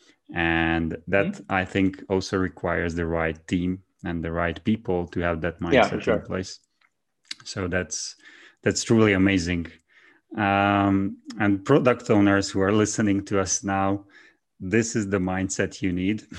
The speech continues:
Speaker 1: Um, Raul,
Speaker 2: <laughs>
Speaker 1: <laughs> Raul just showed it.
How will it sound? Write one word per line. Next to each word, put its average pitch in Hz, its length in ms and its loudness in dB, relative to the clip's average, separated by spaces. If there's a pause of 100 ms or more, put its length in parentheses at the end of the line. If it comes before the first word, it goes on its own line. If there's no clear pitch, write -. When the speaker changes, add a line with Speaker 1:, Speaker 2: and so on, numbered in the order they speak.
(1000)
Speaker 1:
Um, 92 520 -2
Raul, 107 420 6
Speaker 2:
<laughs> - 720 -4
Speaker 1:
<laughs> 104 240 -2
Raul 120 420 4
just 107 280 0
showed 107 260 0
it. 123 160 -4